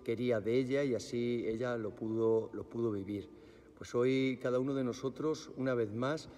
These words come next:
y delante del sagrario, podemos pedirle al Señor ser sencillos y humildes para conocer a este Jesucristo, Hijo de Dios, que ha sido revelado por el Padre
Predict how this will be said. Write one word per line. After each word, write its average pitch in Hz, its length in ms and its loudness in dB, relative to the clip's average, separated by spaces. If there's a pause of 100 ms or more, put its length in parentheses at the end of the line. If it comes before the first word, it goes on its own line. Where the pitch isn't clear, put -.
(240)
y 113 80 -2
delante 120 800 2
del 107 200 0
sagrario, 123 640 0 (340)
podemos 131 300 2
pedirle 127 680 2
al 110 440 0
Señor 120 480 0 (280)
ser 123 360 2
sencillos 127 760 -2
y 110 40 -2
humildes 123 540 0 (280)
para 113 460 -2
conocer 151 580 2 (340)
a 127 140 0
este 156 840 2
Jesucristo, 160 840 0
Hijo 143 280 2
de 127 120 4
Dios, 160 400 2 (340)
que 127 100 -2
ha 123 40 0
sido 139 340 2
revelado 127 600 2
por 120 160 -2
el 110 240 0
Padre 170 480 0